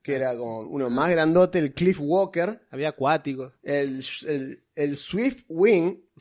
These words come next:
Speaker 1: que era
Speaker 2: Ahí
Speaker 1: como
Speaker 2: está.
Speaker 1: que,
Speaker 2: Bien.
Speaker 1: como que era casi
Speaker 2: Ah.
Speaker 1: volador. Y después está el True Dive, que era el que nadaba. Y este, y, eh, bueno, y el Dream Sight, ¿no? Que es el de, el contemplativo, el
Speaker 2: Claro.
Speaker 1: calmo contemplativo.
Speaker 2: Claro,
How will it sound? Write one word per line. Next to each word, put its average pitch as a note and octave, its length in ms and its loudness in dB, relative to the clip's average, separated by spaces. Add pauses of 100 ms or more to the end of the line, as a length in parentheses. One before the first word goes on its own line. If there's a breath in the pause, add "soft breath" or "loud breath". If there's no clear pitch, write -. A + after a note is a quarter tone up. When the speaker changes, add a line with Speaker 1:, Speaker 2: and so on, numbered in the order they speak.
(140)
Speaker 1:
que B2 100 -10
era C3+ 120 -2
Speaker 2:
Ahí C3+ 60 -2
Speaker 1:
como B2+ 120 -2
Speaker 2:
está. B2+ 160 -2
Speaker 1:
que, A2+ 120 -4 (220)
Speaker 2:
Bien. B2 140 -16
Speaker 1:
como B2 180 -10
que A#2+ 80 -10
era A#2+ 220 -8
casi C#3+ 260 -6
Speaker 2:
Ah. C#3 40 -2
Speaker 1:
volador. C3+ 500 0
Y - 40 -8
después D3+ 240 -6
está D3+ 100 -2
el C3+ 160 -6
True F3 180 0
Dive, F#3+ 380 0
que D3+ 100 -4
era C#3+ 100 -4
el C#3 60 -6
que C#3 100 -4
nadaba. D3+ 560 -4 (600 soft breath)
Y D#3+ 400 2
este, B2+ 880 -4
y, C#3 220 -4
eh, C3+ 60 2
bueno, C3 200 2
y A#2+ 60 -2
el A#2+ 100 -6
Dream B2 200 -6
Sight, G#2+ 240 -6
¿no? A#2 160 -6
Que G#2+ 100 -10
es A#2 60 -10
el A2 200 -8
de, G#2+ 320 -8
el A2+ 160 -6
contemplativo, A#2 960 -4
el A2 140 -6
Speaker 2:
Claro. C3 180 0
Speaker 1:
calmo C#3 200 0
contemplativo. A#2 840 -6
Speaker 2:
Claro, B2 280 -12